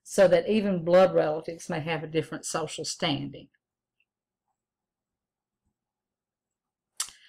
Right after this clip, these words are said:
According to Max Weber,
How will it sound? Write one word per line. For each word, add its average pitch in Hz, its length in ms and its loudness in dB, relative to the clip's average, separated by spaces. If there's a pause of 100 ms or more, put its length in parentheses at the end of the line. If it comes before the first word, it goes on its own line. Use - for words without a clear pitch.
(920)
According 403 640 4
to 311 100 6
Max 240 440 4 (100)
Weber, 175 800 4